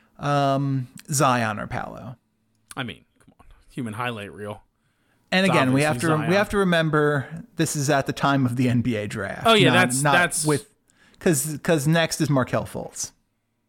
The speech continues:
Speaker 2: I pro-, <laughs> oh man, it looks like revisionist history. Um, I wasn't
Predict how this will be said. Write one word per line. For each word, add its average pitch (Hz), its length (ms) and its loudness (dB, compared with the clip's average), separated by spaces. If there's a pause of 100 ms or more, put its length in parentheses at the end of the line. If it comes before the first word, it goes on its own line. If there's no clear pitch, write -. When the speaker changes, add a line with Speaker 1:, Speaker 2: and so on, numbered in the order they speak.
(1800)
Speaker 2:
I 123 220 -14
pro-, 143 340 -2 (1040)
<laughs> - 1700 -12
oh 139 460 -4
man, 123 360 -6
it 147 120 -4
looks 165 240 0
like 160 140 0
revisionist 135 680 0
history. 120 720 -6 (100)
Um, 107 600 -8 (840)
I 180 60 -2
wasn't 233 300 2